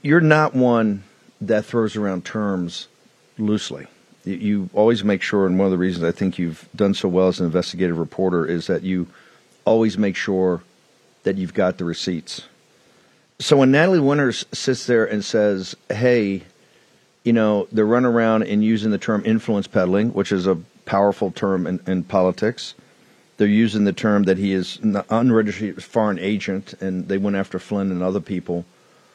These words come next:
because that Manafort and, and Flynn, I guess others before that. Uh, but that misses the point. Uh, this is about nomenclature and linguistics, and he's a traitor.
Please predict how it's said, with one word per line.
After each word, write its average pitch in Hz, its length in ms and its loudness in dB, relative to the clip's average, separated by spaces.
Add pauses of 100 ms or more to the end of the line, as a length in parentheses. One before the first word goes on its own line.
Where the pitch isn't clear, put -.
(240)
because 92 320 -2
that 95 100 -2
Manafort 95 520 -2
and, 90 240 -4
and 87 140 -6
Flynn, 95 220 -2
I 90 40 0
guess 87 220 -4
others 98 240 0
before - 320 -8
that. 80 240 -8 (1120)
Uh, 110 280 6
but 110 120 0
that 127 200 4
misses 120 200 2
the 98 100 0
point. 95 380 -2 (320)
Uh, 104 200 4
this 120 180 2
is - 40 -6
about 127 160 4
nomenclature 113 640 2
and 104 80 -2
linguistics, 98 760 -4
and 104 140 -2
he's 127 200 -2
a 90 60 -6
traitor. - 440 -4